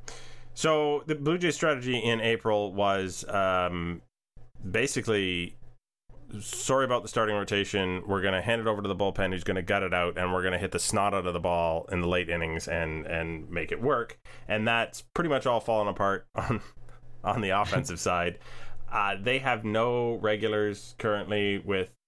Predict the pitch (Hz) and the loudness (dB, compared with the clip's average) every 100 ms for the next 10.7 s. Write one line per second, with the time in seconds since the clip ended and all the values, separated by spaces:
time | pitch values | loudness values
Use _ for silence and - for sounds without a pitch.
0 | _ 107 - - 110 101 98 - - 101 | _ -4 -4 0 -2 -2 -6 -8 -4 0
1 | 92 90 90 85 80 80 - 85 - 85 | 2 2 -2 0 -2 -2 -2 -2 0 -2
2 | 87 85 85 - - 82 78 76 71 90 | 0 0 0 -2 -6 -6 -4 -6 -4 -2
3 | 85 82 80 80 80 80 82 80 - - | -2 -2 -2 -2 -2 -2 -2 -6 -10 -8
4 | - 110 117 107 113 123 123 117 110 101 | -4 -2 0 0 2 2 2 0 0 2
5 | 98 98 95 92 - - - 90 82 82 | 2 2 0 -6 -12 -12 -2 0 0 -2
6 | 82 92 90 90 80 90 90 98 - - | -2 0 0 -2 -2 0 0 -2 -6 -2
7 | 104 107 101 98 92 90 - 95 85 82 | -2 0 -4 0 0 -2 -4 -2 0 0
8 | 80 - - _ _ _ - 87 80 76 | -4 -12 -18 _ _ _ -6 -2 0 -2
9 | - 87 80 95 87 80 - 90 87 87 | -6 -8 -2 0 0 -2 -2 0 0 0
10 | 85 85 80 82 82 82 | 0 0 0 0 0 -2